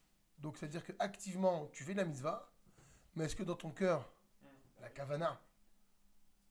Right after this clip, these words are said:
ah, ça, je sais pas. Ça, c'est à l'intérieur. Personne ne peut le savoir. Donc, c'est pas apparent.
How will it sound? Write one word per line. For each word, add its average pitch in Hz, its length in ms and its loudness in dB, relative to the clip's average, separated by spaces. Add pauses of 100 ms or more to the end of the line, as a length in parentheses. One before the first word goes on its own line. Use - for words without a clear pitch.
(720)
ah, 110 60 -20
ça, 107 140 -20
je 107 80 -12
sais 101 120 -14
pas. 139 180 -12 (640)
Ça, 143 160 -12
c'est 131 120 -6
à - 20 -6
l'intérieur. 135 420 -6 (460)
Personne - 260 -10
ne 143 60 -10
peut - 140 -12
le 139 40 -10
savoir. 131 280 -10 (840)
Donc, 131 100 -10
c'est 143 120 -4
pas 175 160 4
apparent. 147 440 4